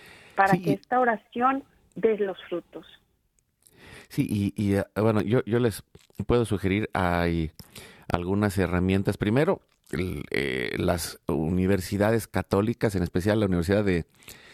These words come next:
Speaker 2: de Dallas, da cursos de formación de Biblia, de, de pastoral, eh, va
Speaker 1: Ujú.
Speaker 2: formando a los laicos y, y también a los diáconos y a las religiosas. Y, y quien pueda acercarse,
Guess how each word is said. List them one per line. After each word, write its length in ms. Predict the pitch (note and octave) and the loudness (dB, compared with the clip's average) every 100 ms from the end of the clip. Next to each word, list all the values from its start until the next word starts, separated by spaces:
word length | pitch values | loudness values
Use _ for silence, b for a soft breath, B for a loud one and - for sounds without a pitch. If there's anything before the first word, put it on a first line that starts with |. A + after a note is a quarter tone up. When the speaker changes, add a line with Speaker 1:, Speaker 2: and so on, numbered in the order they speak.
| B B B | B B B
Speaker 2:
de 480 | E2 E2+ E2 E2 - | 0 2 4 2 2
Dallas, 560 | F#2+ A2 A2 B2+ - - - | 0 2 2 0 -2 -8 -4
da 240 | F#2 G2+ | -2 -2
cursos 480 | - G#2+ G2+ A#2+ G#2 | -2 -2 0 2 2
de 100 | F#2+ | 2
formación 560 | F2+ F2+ F2+ F2 F2+ F2 | 0 0 0 0 0 2
de 120 | F2 | 2
Biblia, 580 | G2 F#2+ G2 G2 G2 F2 | 2 0 2 2 2 2
de, 460 | F#2 F2+ E2+ G1+ G1+ _ - | 2 2 2 -2 -6 _ -4
de 280 | - E2 D#2 | 0 0 -2
pastoral, 760 | - F#2+ - F#2+ F#2+ G2 G2+ F#2+ B B B - | -4 -6 -2 0 2 2 2 -2 B B B -6
eh, 440 | C#2 C2+ F#2 F2+ E2 | -2 2 4 4 2
va 100 | G#2 | 0
Speaker 1:
Ujú. 80 | A2+ | 0
Speaker 2:
formando 480 | A2 G2 G2+ G2+ G2 | 0 2 2 2 2
a 40 | |
los 200 | F#2+ F2 | 2 2
laicos 560 | G2 G2+ G2+ A2 G#2 - b b b - | 2 2 2 0 0 -2 b b b -6
y, 320 | G2+ F#2 - | -2 -2 -2
y 100 | E2+ | -2
también 500 | - G2 G2 G#2+ G#2 | 0 2 4 4 4
a 60 | F#2+ | 2
los 200 | F#2 F2 | 2 2
diáconos 580 | G2 G2+ - G2 F#2+ F#2+ | 0 0 0 2 2 2
y 40 | |
a 60 | F2 | 2
las 140 | E2+ | 0
religiosas. 680 | D#2+ F2 G#2+ A2 G#2+ G#2 - _ B B B B B | 0 -2 2 2 4 0 -2 _ B B B B B
Y, 320 | - A2 A2 - _ | 0 2 2 0 _
y 120 | A2 | -4
quien 320 | - A2 G#2 G2 | -2 0 2 0
pueda 580 | - A#2+ C3+ C#3 A#2 - | 2 2 4 4 2 -2
acercarse, 760 | G2 F#2 F#2 A2+ A#2 A2 A2+ | -4 -2 -2 0 0 2 -2